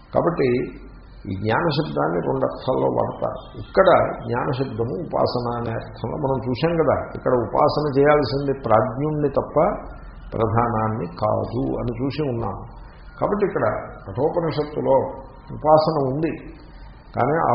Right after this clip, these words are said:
ఉపాసన, ఉమ్, ప్రధానానికి చెందినది కాదు.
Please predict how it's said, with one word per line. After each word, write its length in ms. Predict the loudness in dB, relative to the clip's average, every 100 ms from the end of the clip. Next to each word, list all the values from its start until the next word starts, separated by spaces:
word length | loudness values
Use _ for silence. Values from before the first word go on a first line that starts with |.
| 4
ఉపాసన, 480 | 2 4 4 2 0 -2 -4 -10 -16 -20 -20 -20 -18 -12
ఉమ్, 440 | -10 -8 -8 -6 -8 -8 -8 -10 -10 -12 -12 -14 -16 -16 -4
ప్రధానానికి 760 | 0 2 4 4 2 0 -4 -4
చెందినది 580 | -4 -4 -6 -6 -6 -8 -10 -16 -18 -8
కాదు. 260 | -6 -6